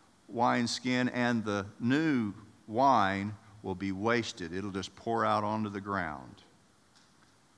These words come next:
Jesus, of course, is talking to his Jewish audience. At this point, you, you can't, he's saying you can't piece the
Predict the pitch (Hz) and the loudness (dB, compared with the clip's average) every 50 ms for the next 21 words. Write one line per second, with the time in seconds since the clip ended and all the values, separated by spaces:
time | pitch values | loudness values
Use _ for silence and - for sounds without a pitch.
0 | _ _ _ _ _ _ - - _ _ _ _ _ _ _ _ _ _ - - | _ _ _ _ _ _ -20 -20 _ _ _ _ _ _ _ _ _ _ -20 -20
1 | - - 117 107 120 135 151 147 123 120 113 104 - - - - - 117 113 113 | -18 -12 -4 2 4 6 6 6 4 2 0 -2 -4 -6 -10 -8 -4 0 2 4
2 | 113 113 110 - - 101 95 - - 113 107 107 - 110 104 95 - - 98 101 | 4 4 4 2 -2 -4 -4 0 4 4 4 4 4 0 -2 -2 -2 -4 -4 -2
3 | 101 98 98 92 - - - - 98 95 107 113 110 104 101 98 - - - 90 | 0 0 0 -2 -4 -8 -10 -12 -10 -4 -2 0 0 0 0 -2 -4 -4 -2 -2
4 | 85 87 87 87 87 85 - - - - - - - _ _ _ _ _ _ - | 0 0 0 -2 -4 -6 -8 -8 -10 -10 -12 -14 -20 _ _ _ _ _ _ -20
5 | - - - - - 117 113 - 143 143 139 - - - 131 127 123 123 123 117 | -20 -20 -16 -2 0 0 2 4 2 2 2 0 -2 -2 2 4 4 4 4 2
6 | 117 - - - 117 117 117 117 90 - 113 117 113 101 - - - 135 139 135 | 0 -4 -6 -4 -2 0 0 0 -2 -2 -2 -4 -4 -4 -4 -4 -2 0 2 2
7 | 135 - - - - - - - - - - - - _ _ _ _ _ - 123 | 0 0 -2 -8 -18 -20 -20 -20 -20 -20 -20 -20 -20 _ _ _ _ _ -4 -4
8 | 113 - - 127 123 123 120 113 110 110 - - - 139 147 151 147 143 - - | -2 0 2 2 2 2 2 2 0 -2 -4 -4 -2 0 2 2 2 0 -2 -6
9 | - - - - - - - 120 110 101 98 98 - - - - - - - - | -14 -20 -18 -16 -10 -6 -2 -2 -2 -2 -2 -4 -6 -6 -6 -6 -8 -10 -14 -18
10 | _ _ _ _ _ _ _ _ 101 110 110 | _ _ _ _ _ _ _ _ 0 0 0